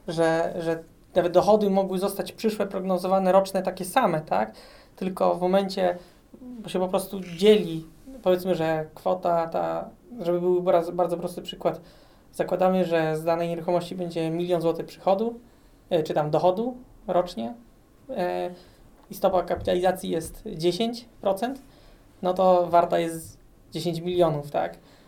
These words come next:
A w momencie, jak się zwiększy do jedenastu, to akurat słabo się liczy, <laughs> da-, że, że zwiększamy do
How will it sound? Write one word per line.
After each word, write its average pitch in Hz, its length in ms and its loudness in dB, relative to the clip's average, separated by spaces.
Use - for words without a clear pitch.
A 165 80 0
w 156 40 0
momencie, 170 380 -2
jak 165 180 -2
się 165 360 -2
zwiększy 165 520 -6
do 175 140 0
jedenastu, 170 720 -4
to 180 60 -14
akurat 160 340 -8
słabo 165 340 -6
się 175 120 -8
liczy, 180 360 -2
<laughs> 208 380 4
da-, 175 180 4
że, 180 540 0
że 165 100 -2
zwiększamy 165 480 -4
do 160 180 -4